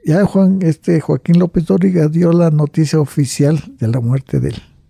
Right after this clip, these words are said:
Ay, se me hizo a mí tan raro todo. Entonces me comunico con él. Y me, le digo, "Ay, nene, me dijeron a mí que te moriste".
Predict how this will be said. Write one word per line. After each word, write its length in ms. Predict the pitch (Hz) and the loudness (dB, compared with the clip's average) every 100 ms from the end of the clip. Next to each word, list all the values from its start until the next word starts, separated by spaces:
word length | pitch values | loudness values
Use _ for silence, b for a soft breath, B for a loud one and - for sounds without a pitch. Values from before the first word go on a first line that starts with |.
| _ - - B B B | _ -18 -18 B B B
Ay, 120 | - b b b b b b b - | -20 b b b b b b b -20
se 200 | 147 - | -14 -4
me 100 | 120 | -4
hizo 160 | 117 131 | -2 0
a 20 | |
mí 140 | 131 120 | 0 0
tan 300 | 127 120 117 | 0 2 2
raro 300 | 127 139 139 | 0 0 0
todo. 440 | - 131 156 - _ _ _ _ _ _ _ - _ _ _ _ _ _ _ | -2 0 -2 -4 _ _ _ _ _ _ _ -20 _ _ _ _ _ _ _
Entonces 760 | 127 - 131 123 - 160 - _ | -6 -2 0 0 -2 -8 -8 _
me 140 | 120 113 | -6 -6
comunico 720 | - 110 117 117 117 - 117 | -6 -8 -6 -6 -6 -8 -10
con 260 | - 143 | -6 -4
él. 160 | 170 - _ _ _ _ _ _ _ _ _ _ _ _ _ _ _ _ _ _ | -4 -8 _ _ _ _ _ _ _ _ _ _ _ _ _ _ _ _ _ _
Y 80 | - | -2
me, 200 | 139 156 359 269 | -2 -2 -8 -4
le 140 | 131 | 0
digo, 260 | 147 151 156 | 2 2 2
"Ay, 300 | 208 247 254 | 2 2 2
nene, 480 | 240 233 233 247 | 4 4 4 4
me 200 | 233 220 | 4 2
dijeron 600 | 196 190 170 208 208 226 | 0 -2 0 2 4 4
a 80 | 190 | 6
mí 160 | 185 196 | 4 4
que 140 | 202 | 0
te 280 | 185 170 170 | 0 0 2
moriste". 840 | 156 170 190 214 180 - 214 202 | 2 0 -2 -4 -4 0 0 0